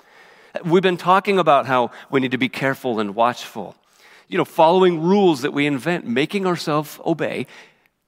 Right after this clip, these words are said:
It, it doesn't seem like it's all that bad, and it doesn't always feel like that's what we're doing. Following the rules that we make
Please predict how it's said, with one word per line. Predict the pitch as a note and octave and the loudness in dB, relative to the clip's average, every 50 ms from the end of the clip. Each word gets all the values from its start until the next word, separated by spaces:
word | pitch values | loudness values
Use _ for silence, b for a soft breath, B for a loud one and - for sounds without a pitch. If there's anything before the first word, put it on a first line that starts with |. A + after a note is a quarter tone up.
| _ _ - | _ _ -14
It, | - - - | -10 -6 -2
it | E3 | 0
doesn't | F#3 G3+ F#3+ G3+ E3+ - | 0 0 0 -2 -4 -6
seem | - - - - - - G#3+ A#3 A#3+ A#3 A3+ A3 | -6 -6 -6 -6 -4 -2 0 0 2 2 2 2
like | F#3+ C3 A2+ A2+ A2 - - | 2 0 0 -2 -4 -4 -6
it's | A2+ - - - - - _ _ _ _ | -6 -6 -8 -12 -18 -20 _ _ _ _
all | - A#2 A2 | -6 -4 -4
that | G#2+ A#2+ C3 C#3 C#3+ | -2 -2 -2 -2 -2
bad, | G3+ A#3 A#3 F#3 | -2 -2 0 -2
and | D#3 C#3 | -2 0
it | C#3 | -2
doesn't | F3 F3 G#3+ G#3 E3+ | -2 -2 0 0 0
always | D3+ D3 C#3+ - - | 0 0 -2 -6 -8
feel | - - A3 A#3+ | -6 -2 0 0
like | G#3+ F3 D3 - | 0 0 0 -2
that's | A#2 A2 A2 - | -4 -6 -6 -8
what | - - | -10 -8
we're | - D3 D3+ | -8 -8 -8
doing. | C#3+ F#3 G#3 G3 C3+ G#2 F2+ - _ _ _ _ _ b b b b b b b b b b b b b b b b b - - A#2 - - | -6 -6 -6 -6 -6 -8 -10 -16 _ _ _ _ _ b b b b b b b b b b b b b b b b b -16 -14 -14 -14 -14
Following | - - - - C#3 E3 F3+ F3+ F#3 F3 D#3+ | -16 -12 -6 -4 -2 0 2 2 0 0 0
the | D#3+ D#3+ | -2 -6
rules | C#3 B2+ C3 D3 E3 E3+ F3 F3 D#3 C3 | -6 -4 0 2 4 4 4 2 0 0
that | D3 - | -4 -4
we | B2+ C3 C#3+ D#3+ E3 | -4 -4 -2 -2 -2
make | D#3 D3+ D#3 D#3 D#3 D3+ - | 0 -2 -2 -4 -4 -6 -12